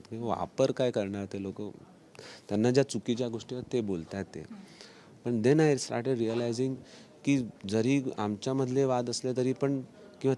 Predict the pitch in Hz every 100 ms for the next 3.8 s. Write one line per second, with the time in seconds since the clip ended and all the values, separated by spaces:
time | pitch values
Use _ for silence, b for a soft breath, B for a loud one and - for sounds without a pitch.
0 | - 123 147 160 160 156 139 139 127 107
1 | 101 113 113 b b b - 131 143 -
2 | 156 151 - - - 104 104 135 143 143
3 | 160 165 143 120 107 101 92 87